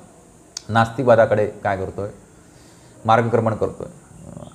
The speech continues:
आणि जे काय आस्तिकसुद्धा असतील, ज्यांना वाटतं आम्ही आस्तिक आहोत, but they are not following the orders of God. ते त्यांच्या मनाला वाटेल तसं काहीतरी खुडबुड करतायत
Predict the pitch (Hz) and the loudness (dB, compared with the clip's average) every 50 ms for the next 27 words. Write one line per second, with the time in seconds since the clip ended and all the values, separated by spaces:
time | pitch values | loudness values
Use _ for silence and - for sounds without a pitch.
0 | - - 131 156 170 143 135 190 196 208 214 202 170 147 151 151 - - 240 - | -2 0 2 2 4 6 6 4 6 6 4 4 6 6 4 4 4 0 -2 -2
1 | - - 220 208 208 196 180 - - - 196 175 117 95 - - - - - - | -2 -2 4 6 8 8 8 6 4 2 4 4 4 2 -2 -8 -14 -18 -20 -20
2 | - - - 123 135 147 160 180 180 175 - 151 147 147 147 147 143 - - 165 | -20 -8 -4 2 4 6 6 6 6 4 4 4 6 6 4 4 4 4 4 4
3 | 143 117 117 110 98 - - - - - - - - - - _ - - 113 120 | 4 4 4 0 -2 -2 -8 -16 -20 -20 -20 -20 -20 -20 -20 _ -6 2 2 2
4 | 113 104 101 120 127 139 151 151 143 113 117 123 139 165 170 - - 139 131 135 | 2 4 4 6 6 8 8 8 6 4 4 4 4 4 2 2 2 4 4 4
5 | 131 131 127 117 107 104 104 110 107 - 110 95 85 85 87 87 85 82 - - | 4 4 6 6 6 6 4 0 -2 -2 -2 -4 -2 -2 -2 0 0 -2 -4 -8
6 | - - - - - - _ - 139 - 131 123 123 120 143 139 131 131 131 131 | -12 -20 -20 -20 -20 -12 _ -4 -2 0 0 0 0 2 2 2 2 4 4 4
7 | 131 123 113 104 - 127 127 120 113 113 - 107 113 110 104 - 117 117 - 113 | 6 6 4 4 2 0 -2 -2 -4 -6 -2 0 0 0 0 -2 -6 -6 -4 -4
8 | 107 92 107 117 117 - 85 85 - 87 87 | -4 -2 -2 -2 -2 -2 -4 -4 -4 -4 -6